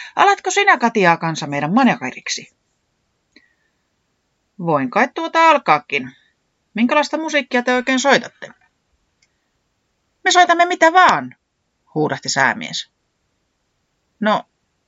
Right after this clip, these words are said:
mitä te soitatte mieluiten?" "Me soitamme mitä vaan mieluiten",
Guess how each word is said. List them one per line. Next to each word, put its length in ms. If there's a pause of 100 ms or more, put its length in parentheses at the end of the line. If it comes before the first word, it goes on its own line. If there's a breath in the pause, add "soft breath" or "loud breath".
(360)
mitä 220
te 100
soitatte 360
mieluiten?" 640 (1080 soft breath)
"Me 100
soitamme 340
mitä 280
vaan 320
mieluiten", 680